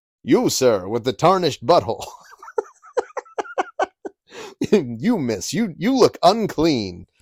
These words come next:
Perhaps you would like to try a bidet. So things I have planned. Um, episodes that I, that I want to record or I've already recorded. I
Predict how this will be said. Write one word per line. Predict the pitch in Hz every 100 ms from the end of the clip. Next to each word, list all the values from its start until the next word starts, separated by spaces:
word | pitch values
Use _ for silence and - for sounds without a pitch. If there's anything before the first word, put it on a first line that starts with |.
| _ _ -
Perhaps | 107 151 147
you | 120
would | 110
like | 113 135 120
to | 98
try | - 123 139 160 170 _ -
a |
bidet. | 101 104 95 92 82 - _ _ _ _ _ _ _ _ - _ - _ _
So | -
things | - 208
I | 180
have | 135
planned. | - - - _ _ _ _ _ _ -
Um, | 110 98 92 87 80 - _ _
episodes | - 143 139 - 107 85 80
that | 110 107
I, | 107 113
that | 107 101
I | 101
want | 104 104 127 127
to | 117
record | 107 - 113 95
or | 110
I've | 107 107 -
already | 107 117 101 101 107
recorded. | 95 90 - 101 95 87 82 _ _ _ _ _ _
I | 120 117 113 113 110 107 104 101